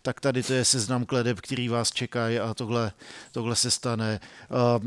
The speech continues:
budete rozprášení mezi cizí národy,“ a, a tak dále. A proroci, kteří přicházeli ve Starém zákoně, tak vlastně častokrát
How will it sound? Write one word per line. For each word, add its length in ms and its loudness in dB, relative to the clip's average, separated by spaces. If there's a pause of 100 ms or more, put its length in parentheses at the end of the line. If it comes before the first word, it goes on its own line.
(200)
budete 420 0
rozprášení 720 0
mezi 240 0
cizí 440 0
národy,“ 720 0 (460)
a, 520 0
a 60 -4
tak 200 -6
dále. 580 -4 (920)
A 80 -2
proroci, 540 4
kteří 360 0
přicházeli 560 0
ve 80 0
Starém 300 0
zákoně, 680 0 (380)
tak 180 -2
vlastně 680 2 (220)
častokrát 960 2